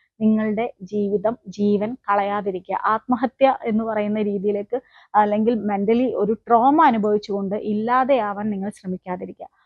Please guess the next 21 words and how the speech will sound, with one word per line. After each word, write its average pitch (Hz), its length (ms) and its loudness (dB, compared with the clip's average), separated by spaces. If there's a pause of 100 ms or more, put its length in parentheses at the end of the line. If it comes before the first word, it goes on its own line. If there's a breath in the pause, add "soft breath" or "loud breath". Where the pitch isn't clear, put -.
(140)
പ്രവാസികൾ 294 580 6
ഏറ്റവും 311 540 -2
നല്ല 254 200 2
മനുഷ്യരാണ് 220 580 -2
എന്ന് 220 160 -2
വിശ്വസിക്കുന്നവരാണ്. 196 800 -4 (360)
ആ 214 40 -4
വിശ്വ-, 233 260 0 (540)
ഒരു 285 120 10
വ്യക്തി 320 280 4
പ്രവാസിയാവുന്നത് 262 1300 4 (240)
നാട്ടില്, 240 580 0 (280)
ആ, 220 320 2
ജോലി 233 320 4
ചെയ്ത്, 226 480 0 (220)
ആ, 208 480 -4 (140)
ജീവിതം 247 380 4
മുന്നോട്ട് 233 340 0
കൊണ്ടുപോകാൻ 226 560 0
സാധിക്കാത്ത 220 640 2
അവസ്ഥയിലാണ്. 208 680 -2